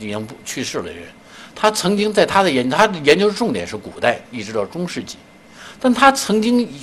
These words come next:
关心过一个历史的问题呢，也是跟这个有关，但不是直接跟原子弹有关，是跟二战纳粹有关。他说的呢，就是说他关心，我们知道看过很多二战的片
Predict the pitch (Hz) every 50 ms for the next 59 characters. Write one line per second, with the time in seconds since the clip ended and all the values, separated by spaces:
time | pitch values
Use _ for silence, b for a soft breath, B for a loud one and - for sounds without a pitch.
0 | - - 254 254 254 240 208 - 254 254 240 180 131 107 113 139 196 202 220 -
1 | 139 123 98 90 - - - - 87 82 - 110 107 95 82 - - 90 85 85
2 | 85 90 - - B B B B B B B B B 120 107 101 95 90 - -
3 | 175 175 175 170 170 160 143 - 151 107 104 98 92 85 90 110 131 143 151 143
4 | - - 156 196 180 175 139 - - 156 185 180 190 175 165 180 180 151 208 214
5 | 196 127 85 - - 87 87 - - B B B B B - - 147 139 127 -
6 | - - - 185 180 185 190 - - - - - - - - - 156 127 117 151
7 | 139 123 127 143 143 131 120 - - - 165 117 80 - - - - - - -
8 | - - - - - - - - - - - - - B B B B B B B
9 | - 247 247 226 - - 247 233 226 208 180 143 117 101 - - - - - -
10 | 147 120 104 104 95 - - 113 110 107 - B B B B B B B B -
11 | - 170 - 180 170 165 160 160 156 B B B B B B B B B B B
12 | - - - 135 151 170 196 226 196 - - 196 208 190 170 127 123 110 110 143
13 | 160 165 143 131 131 127 101 92 - - 120